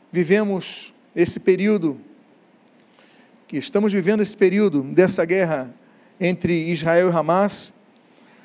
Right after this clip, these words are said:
e foi a primeira vez, eu vou colocar um vídeo aqui, tem quarenta e nove segundos, tem menos de um minuto, porque eu acho importante, porque é a primeira vez que eu ouço uma declaração de guerra na minha geração, na nossa geração,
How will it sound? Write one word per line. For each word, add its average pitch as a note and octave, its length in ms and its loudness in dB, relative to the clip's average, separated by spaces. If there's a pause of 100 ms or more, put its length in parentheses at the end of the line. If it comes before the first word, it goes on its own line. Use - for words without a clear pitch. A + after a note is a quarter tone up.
(200)
e G3 80 4
foi B3+ 180 10
a B3+ 40 4
primeira C4 380 -2
vez, G#3+ 400 0
eu G#3 80 0
vou A#3+ 140 -4
colocar A3+ 300 -2
um G#3 120 -2
vídeo F3+ 300 2
aqui, A#3 320 2
tem G#3 540 -2
quarenta A#3 400 2
e - 20 0
nove G#3+ 220 -2
segundos, F#3 500 -4
tem A3 100 -4
menos C4 280 -2
de G#3 80 0
um A3 60 0
minuto, G3 580 -2 (840)
porque G#3+ 240 4
eu B3 80 6
acho A#3+ 240 -6
importante, A3+ 580 -2
porque - 200 -2
é - 20 2
a A3 60 -2
primeira A#3+ 400 0
vez G#3 320 0
que - 100 0
eu G3+ 80 6
ouço A3+ 320 0
uma G#3+ 100 -4
declaração G3+ 760 -2
de F#3 100 -4
guerra F3+ 380 0
na F3 100 -6
minha F#3 180 -2
geração, F3+ 360 0
na D#3 80 -6
nossa A#3 280 0
geração, G#3 640 0